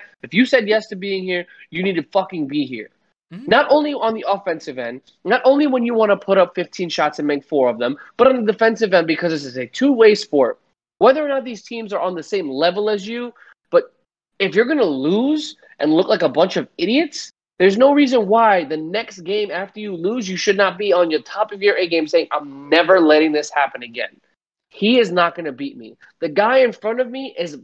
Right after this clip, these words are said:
Speaker 1: not better than me. I'm not gonna let him outscore me." And that's the mentality that this team should have.
Speaker 2: A-, and the thing is,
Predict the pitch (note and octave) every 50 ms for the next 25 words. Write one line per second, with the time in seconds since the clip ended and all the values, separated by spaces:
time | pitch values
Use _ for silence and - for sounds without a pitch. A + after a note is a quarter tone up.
0 | _ - C#3 C#3 C#3+ D3+ F3+ G3+ B3 - - F3 C#3+ F3 G3 G#3+ G#3 F#3 E3 D3
1 | C3+ C3+ C#3+ E3 F#3+ A3+ C4+ D4 C#4+ _ _ _ _ _ _ _ - D#3+ F#3 G#3
2 | A3 A3 G3+ F#3+ F#3+ F#3+ F3 D#3+ D#3 D#3 D#3+ D#3 E3+ D#3+ C#3+ - D3+ D3+ C3+ -
3 | - - D3+ C#3+ C3 A#2 A2 A2 A2 A2 _ _ _ _ _ _ - E3 E3+ F3
4 | F3 F#3+ G#3+ A#3 A3+ - - F#3+ F#3+ F3+ F3 E3 E3 F3+ E3+ D#3 D#3 D3 D3 C#3
5 | C#3 C3 C3+ C#3+ C3+ - - C#3 B2+ B2+ - C3 A2+ B2 A#2+ A2+ A2+ G#2+ - -
6 | _ _ _ - F#3 F3+ - F#3 G3+ F#3+ F3+ F3 E3+ - - G3 A3 G#3 F#3 G3
7 | A3 A3+ A3+